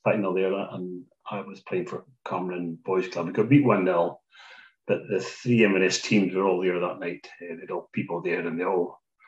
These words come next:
three of them spoke to me after the game. Um, Willie Grant of Thistle fame, Hamish Monroe was there with, uh, with Cali, and I think young George Rogers was there from the Clach, and they spoke to me, them all, me all, and, um,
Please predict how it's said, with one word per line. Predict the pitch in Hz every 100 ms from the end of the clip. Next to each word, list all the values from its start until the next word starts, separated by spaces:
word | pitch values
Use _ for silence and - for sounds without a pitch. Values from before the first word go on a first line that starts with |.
| _ _ -
three | 117 113
of | 101
them |
spoke | 90 - 107 -
to |
me | 90
after | 87 -
the | 87
game. | 90 92 90 - - 92
Um, | 92 92 92 92
Willie | 92 92
Grant | 87 92 90 92
of | - - - - - _ _ _ -
Thistle | - 101 92 87
fame, | - 95 92 92 - - - - _
Hamish | - 95 92
Monroe | 92 90 92 87
was | 87
there | 87 90
with, | 87 -
uh, | 98 85 82
with | - 80
Cali, | - 85 - 85
and | -
I |
think | 80 76 _ _ -
young | 90 90
George | 87 90 87 87
Rogers | 92 92 90 90
was | 85
there | 87
from | 85 -
the | 82
Clach, | 92 87 85
and | 82 - - -
they | 110
spoke | - - -
to | 98
me, | 101
them | 101 - 98
all, | 101 98 90 - -
me | 98 95
all, | 98 95 92 -
and, | 90 90 87 87
um, | 87 85 82 80